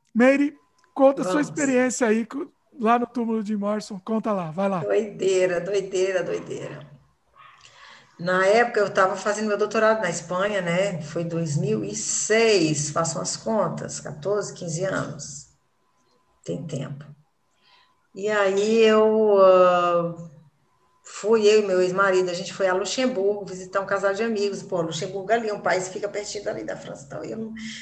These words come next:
Speaker 2: não sai, Paris não saía da minha cabeça.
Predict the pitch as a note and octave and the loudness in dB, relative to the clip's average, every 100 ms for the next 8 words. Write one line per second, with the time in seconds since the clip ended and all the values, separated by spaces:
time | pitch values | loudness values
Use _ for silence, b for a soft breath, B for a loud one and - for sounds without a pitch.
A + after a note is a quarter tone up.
0 | B - G3+ - - G#3+ - - G#3+ G#3+ | B -12 -12 -8 -2 0 0 0 2 2
1 | A#3+ B3 B3+ G#3 G#3+ G#3+ A3+ A3+ A#3+ F#3+ | 0 -2 -2 -2 -2 -4 -4 -4 -4 -6
2 | F#3 F3 - | -10 -10 -14